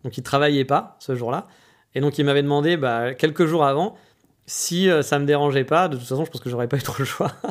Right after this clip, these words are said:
<laughs> sinon il aurait fallu que j'attende, mais si ça me dérangeait pas de faire la remise des clés, bah, le jour de mon arrivée. Euh, donc c'était un petit peu tendu, comme vous en doutez, parce que, bah, on sait jamais, hein, si l'avion a du retard.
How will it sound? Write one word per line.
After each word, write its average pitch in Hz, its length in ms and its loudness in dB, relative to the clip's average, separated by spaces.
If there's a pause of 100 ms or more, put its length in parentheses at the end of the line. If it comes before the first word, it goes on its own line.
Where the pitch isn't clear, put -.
<laughs> - 280 -20
sinon 147 240 0
il 139 120 2
aurait 123 120 -2
fallu 135 160 -2
que 127 80 -6
j'attende, 170 360 -2 (320)
mais 139 80 2
si 147 120 -4
ça 170 120 2
me 160 60 0
dérangeait 147 360 4
pas 170 180 2
de 135 240 0
faire 143 140 0
la 139 80 4
remise 143 280 0
des 135 160 0
clés, 160 180 0
bah, 131 200 0
le 120 120 -2
jour 156 200 0
de 175 80 2
mon 160 160 0
arrivée. 143 340 0 (520)
Euh, 123 220 0
donc 127 160 -4
c'était 123 180 -6
un 117 80 -6
petit 117 140 -16
peu 139 120 4
tendu, 165 300 0
comme 151 180 0
vous 135 120 0
en 135 80 0
doutez, 143 220 0
parce 143 180 -4
que, - 80 -4
bah, 117 300 -4
on 104 60 -12
sait 123 140 -6
jamais, 147 240 0
hein, 175 80 -2
si - 160 -8
l'avion 127 260 -2
a 123 40 -4
du 120 100 -6
retard. 156 480 -2